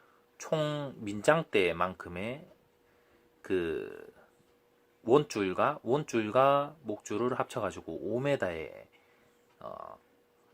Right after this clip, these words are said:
선이 만들어지잖아요. 줄이 만들어지잖아요. 그래야지 이게 사람 손으로 잡을 수가 있습니다.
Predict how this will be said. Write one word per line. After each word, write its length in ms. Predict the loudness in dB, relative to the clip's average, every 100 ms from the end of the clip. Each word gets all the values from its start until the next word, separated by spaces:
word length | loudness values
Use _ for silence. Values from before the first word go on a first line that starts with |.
| _ _ _ _ _ _ _ -6
선이 280 | -2 -2
만들어지잖아요. 960 | -2 -4 -2 -2 -2 -4 -4 -4 -12 -12
줄이 260 | -10 -8 -6
만들어지잖아요. 960 | -6 -8 -8 -8 -10 -12 -14 -14 -18 _
그래야지 520 | 0 4 4 2 -4
이게 220 | -6 -6
사람 380 | -4 -2 0 0
손으로 380 | -4 -8 -8 -8
잡을 280 | -4 -4 -4
수가 240 | -14 -18
있습니다. 500 | -18 -18 -18 -14 -14